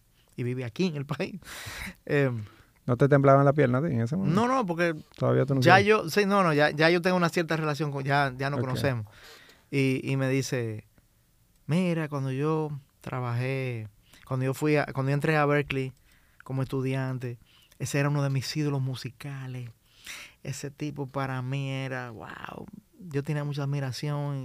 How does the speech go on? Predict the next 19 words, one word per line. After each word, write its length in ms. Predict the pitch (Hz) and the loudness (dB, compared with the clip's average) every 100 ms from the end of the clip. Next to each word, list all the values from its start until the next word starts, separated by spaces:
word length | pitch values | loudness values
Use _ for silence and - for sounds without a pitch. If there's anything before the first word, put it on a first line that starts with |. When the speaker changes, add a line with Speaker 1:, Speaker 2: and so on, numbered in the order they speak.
| - | -10
Speaker 1:
y, 20 | 131 | -12
mira, 280 | 143 156 - | -12 -12 -12
¿quién 120 | 113 | -12
es 60 | 143 | -10
ese 60 | |
tipo?". 320 | 143 147 139 | -10 -10 -10
Y 40 | 139 | -12
el 80 | 135 | -8
feeling, 380 | 156 151 143 131 | -6 -6 -6 -6
cómo 160 | 131 | -10
él 40 | 135 | -10
toca, 480 | 135 - - - 156 - - | -12 -12 -12 -14 -18 -20 -18
cómo 180 | - 135 | -8 -8
él 80 | 131 | -4
toca. 340 | 151 143 131 - - - - - - _ | -4 -4 -8 -16 -20 -20 -20 -20 -20 _
Y 80 | 147 | -4
me 120 | 143 151 | -2 -2
dice, 220 | 151 151 | -2 -2
"Ah", 220 | - 147 | -2 -4